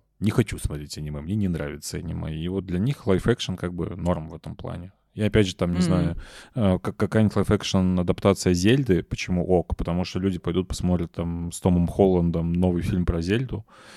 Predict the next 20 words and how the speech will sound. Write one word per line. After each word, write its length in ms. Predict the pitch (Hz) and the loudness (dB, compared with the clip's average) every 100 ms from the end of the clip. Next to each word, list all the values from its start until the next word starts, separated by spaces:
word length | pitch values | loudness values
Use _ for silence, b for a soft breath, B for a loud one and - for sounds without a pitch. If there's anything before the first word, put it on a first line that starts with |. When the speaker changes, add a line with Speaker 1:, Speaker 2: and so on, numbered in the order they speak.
| B | B
Speaker 1:
и 80 | - | -2
такие: 380 | 95 95 - 80 | 0 0 -2 -10
"Бля, 240 | 80 87 | -6 -4
классно, 480 | - - 147 120 - | -4 2 2 2 -2
хочу 260 | 82 87 135 | -2 -2 -2
теперь 240 | - - | -2 -4
поиграть 480 | - 95 87 85 - | 0 0 2 -2 -2
в 60 | - | -4
это". 280 | - - 92 | -6 -10 -6
И 420 | 90 92 92 90 | -2 -2 0 -2
пойдут, 340 | - 90 107 | 0 0 0
купят 320 | - 98 98 | 2 2 2
ещё 180 | 87 - | 2 -2
там 140 | 82 82 | -2 -2
картридж 380 | 92 87 - | 0 -2 -4
с 100 | - | -6
игрой, 300 | 87 104 135 | -2 4 4
купят 280 | 127 90 82 | 4 2 0
себе 220 | - 85 | -4 -4
Nintendo, 640 | 82 87 85 127 135 101 | -2 -2 0 2 2 0